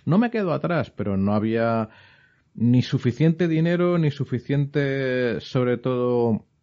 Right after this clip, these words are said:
no sé cómo llamarlo, ¿a ti qué te parece? ¿Perseverancia? El resultado es que,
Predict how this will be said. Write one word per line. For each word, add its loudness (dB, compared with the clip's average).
no -8
sé -6
cómo 0
llamarlo, -4
¿a -8
ti -6
qué 0
te -4
parece? -2
¿Perseverancia? -4
El -14
resultado -2
es -2
que, -4